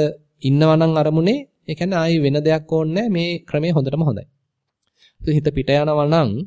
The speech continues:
ඔන්න මේ, මේ චුට්ටක් තව සංකීර්ණ කරලා දෙන්න, ටිකක් බරපතල කරලා දෙන්න හිතට, තව වැඩක් දෙන්න. මේ සම්පූර්ණ ඔන්න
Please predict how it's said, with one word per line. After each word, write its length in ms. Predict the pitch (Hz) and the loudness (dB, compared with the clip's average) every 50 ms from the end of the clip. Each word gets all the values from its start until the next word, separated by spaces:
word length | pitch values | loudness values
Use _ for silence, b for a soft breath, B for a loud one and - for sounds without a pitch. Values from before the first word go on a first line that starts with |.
| - _ _ | -12 _ _
ඔන්න 200 | - 147 151 165 | -12 -8 -6 -6
මේ, 180 | 175 175 180 165 135 131 _ | -4 -4 -4 -4 -4 -6 _
මේ 220 | - 135 131 127 123 | -10 -10 -10 -10 -8
චුට්ටක් 380 | - - 143 - _ - 180 - - | -8 -8 -8 -8 _ -12 -12 -8 -6
තව 160 | 165 156 160 170 175 | -4 -4 -4 -4 -6
සංකීර්ණ 540 | 160 - 151 143 139 - 147 143 143 143 135 | -8 -8 -8 -8 -8 -8 -8 -8 -6 -8 -8
කරලා 200 | - 139 139 135 | -8 -8 -6 -6
දෙන්න, 140 | 139 139 156 | -6 -6 -6
ටිකක් 260 | 160 160 151 143 135 | -6 -6 -6 -6 -6
බරපතල 400 | 120 117 127 - 131 - 131 131 127 | -6 -6 -6 -6 -8 -8 -8 -8 -8
කරලා 220 | 131 123 127 123 | -8 -8 -8 -8
දෙන්න 180 | 127 131 135 135 | -8 -8 -6 -6
හිතට, 320 | 135 131 120 - 139 139 117 104 127 - _ _ _ | -6 -6 -6 -6 -8 -8 -8 -10 -10 -12 _ _ _
තව 160 | _ - 120 120 113 | _ -6 -4 -4 -4
වැඩක් 300 | 107 110 113 123 117 - | -4 -6 -6 -6 -8 -6
දෙන්න. 280 | 123 127 139 135 113 87 78 - - _ _ _ _ _ _ _ _ - | -6 -4 -4 -4 -4 -6 -8 -12 -14 _ _ _ _ _ _ _ _ -10
මේ 80 | 151 | -8
සම්පූර්ණ 640 | 143 - 127 127 131 135 135 147 147 151 156 165 175 180 175 170 - _ _ _ | -6 -6 -6 -6 -6 -4 -2 0 2 2 4 4 4 2 2 0 -6 _ _ _
ඔන්න 160 | - 139 139 | -8 -6 -6